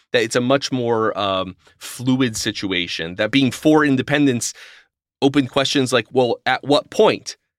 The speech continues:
And to, and how do you get to independence? Are you willing to entertain offensive military action? Uh, you know, th-, there's a whole range of views represented in the film, which I think is, is useful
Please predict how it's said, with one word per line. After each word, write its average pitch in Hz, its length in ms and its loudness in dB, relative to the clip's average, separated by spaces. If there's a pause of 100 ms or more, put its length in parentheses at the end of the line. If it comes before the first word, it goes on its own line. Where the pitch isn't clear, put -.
(120)
And 127 180 -2
to, 127 340 0 (140)
and 123 180 -2
how 147 320 0
do 131 140 -4
you 147 100 -4
get - 280 -2
to - 120 -6
independence? 92 640 -8
Are 110 100 -4
you 110 100 -6
willing 123 300 -2
to 131 240 -2
entertain 135 580 -4
offensive 131 520 -4
military 139 500 0
action? 104 500 -4 (380)
Uh, 98 400 0
you 127 140 -2
know, 104 220 0
th-, - 260 -8
there's 113 200 -8
a 113 60 0
whole 156 320 0
range 127 600 0
of 107 120 -4
views 110 420 -6
represented 98 520 -4
in 87 100 -8
the 82 80 -8
film, 90 400 -4
which 87 140 -12
I 92 80 -2
think 101 260 -10
is, 87 240 -6 (400)
is 98 220 -6
useful 90 760 -4